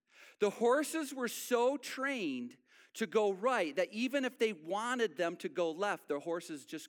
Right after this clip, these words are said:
wouldn't do it. They, they couldn't do it. They were so trained to, to go right that they wouldn't go left, that they actually had to bring in other horses from another area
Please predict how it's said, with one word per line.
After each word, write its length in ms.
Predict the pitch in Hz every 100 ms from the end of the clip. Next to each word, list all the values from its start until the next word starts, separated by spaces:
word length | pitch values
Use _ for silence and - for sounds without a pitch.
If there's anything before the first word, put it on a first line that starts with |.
| -
wouldn't 360 | 127 160 147
do 120 | 139 175
it. 80 |
They, 100 | 127 123 - -
they 80 | 147
couldn't 320 | - 196 170
do 120 | 208
it. 20 |
They 80 | 160
were 120 | 151
so 600 | 139 - 214 202 226 262 254 - - _
trained 640 | - 254 262 226 170 143 - - _ -
to, 60 |
to 80 | 143
go 260 | 156 190 185
right 320 | 165 208 151
that 120 | 135 156
they 100 | 139
wouldn't 480 | 135 180 190 - -
go 140 | 143
left, 260 | 190 156 -
that 120 | 151
they 160 | 160 -
actually 540 | 220 262 - 277 269
had 300 | 233 196 170
to 80 | -
bring 480 | 123 151 190 226 233 -
in 280 | 190 180 - _
other 280 | 190 220 226
horses 720 | 214 208 196 - 135 131 - - - -
from 200 | 175 165
another 400 | 165 190 202 -
area 580 | 214 226 202 147 127